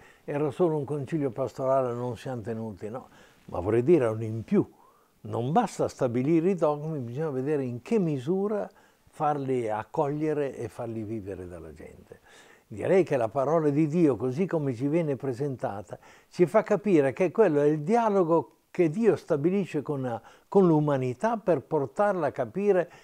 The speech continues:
che Dio è amore, che dobbiamo amarci tra di noi. Un dialogo che comincia dall'antico, tu devi v-, capire come allora, qual era la mentalità, ecco, la difficoltà di leggere l'Antico Testamento,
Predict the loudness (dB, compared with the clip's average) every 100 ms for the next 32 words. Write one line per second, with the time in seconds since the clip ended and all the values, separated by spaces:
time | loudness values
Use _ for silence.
0 | _ -2 0 2 4 6 4 -2 -2 0
1 | -2 -4 -4 -2 -4 -4 -8 -8 -10 -10
2 | -14 -10 -10 -10 -12 -16 -20 _ -20 -20
3 | -14 -10 -2 4 6 4 4 0 -4 -8
4 | -4 -4 -2 -2 -2 -6 -8 -4 -2 0
5 | -2 -2 0 0 -2 -6 -10 -12 -20 _
6 | 0 0 4 6 6 6 2 2 2 2
7 | 0 4 4 4 0 0 0 0 2 0
8 | 0 -2 -4 -6 -4 -4 -2 2 2 0
9 | -4 -4 -4 -2 -2 -2 -10 -20 -6 -4
10 | -2 -2 -2 0 0 0 0 0 -2 -2
11 | -4 -6 -6 -6 -6 -8 -8 -10 -10 -10
12 | -10 -14